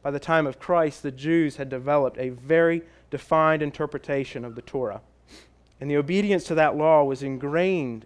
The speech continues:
in all Jews. In his study, it was likely that Paul not only studied the Torah, but most likely memorized it. Um, I'm sure we've all memorized some scripture, but, uh, Deuteronomy and Leviticus is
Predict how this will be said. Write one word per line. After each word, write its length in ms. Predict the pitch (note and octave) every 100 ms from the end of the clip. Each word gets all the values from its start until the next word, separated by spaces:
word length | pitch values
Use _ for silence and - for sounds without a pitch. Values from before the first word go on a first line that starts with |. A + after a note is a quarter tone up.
| -
in 180 | C3+
all 200 | C3+ C3+
Jews. 600 | B2+ B2 C#3+ A#2 G2+ - _ _ _ _
In 100 | -
his 120 | C3+ C3
study, 520 | - - F#3+ D#3+ A#2+ - _ _ _ _
it 40 |
was 120 | B2+ B2+
likely 420 | C#3+ E3 E3 D3
that 160 | C#3 -
Paul 240 | D#3+ D#3+
not 180 | D3+ C#3+
only 220 | C#3+ C3
studied 360 | - - G3+ F#3+
the 120 | B2+
Torah, 260 | - B2+
but 120 | B2 B2+
most 280 | C#3+ D3
likely 260 | D#3+ E3 D#3+
memorized 680 | D3+ D3+ F#3+ C3 G#2+ G#2+ -
it. 100 | - _ _ _ _ _ _
Um, 400 | B2+ A#2+ A2+ A2
I'm 720 | A2+ _ _ _ _ _ _
sure 380 | - - C#3 C3
we've 280 | A#2 C3 B2+
all 140 | C#3+
memorized 400 | C#3+ D3 C#3+ C3+
some 160 | - E3
scripture, 420 | - D3 - C#3
but, 320 | B2+ A#2+ A#2+ _ _ _ _
uh, 160 | B2 A#2
Deuteronomy 520 | A#2 C#3 D3 D3 C#3+
and 120 | C3
Leviticus 560 | B2 A#2+ D#3+ C#3 A2+ -
is 280 | A2 G#2+